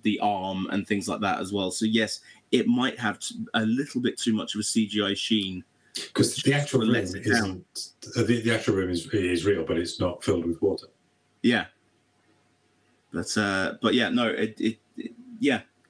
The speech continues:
Speaker 1: I, I actually agree. I'm with you on that one. So, uh,
Speaker 2: Okay.
Speaker 1: yeah. So, but Rogue Nation, again, fantastic. I, a really, like,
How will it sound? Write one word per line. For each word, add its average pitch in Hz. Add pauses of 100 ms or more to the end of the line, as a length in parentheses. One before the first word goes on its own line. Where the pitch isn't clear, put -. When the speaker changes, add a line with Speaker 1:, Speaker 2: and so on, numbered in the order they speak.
(100)
Speaker 1:
I, 120
I 110
actually 117
agree. 113
I'm 107
with 120
you 92
on 92
that 92
one. 92 (2250)
So, 98
uh, 95 (760)
Speaker 2:
Okay. 117 (480)
Speaker 1:
yeah. 175 (180)
So, 131
but 127
Rogue 156
Nation, 131
again, 110 (2000)
fantastic. 120
I, - (380)
a 143
really, 139
like, -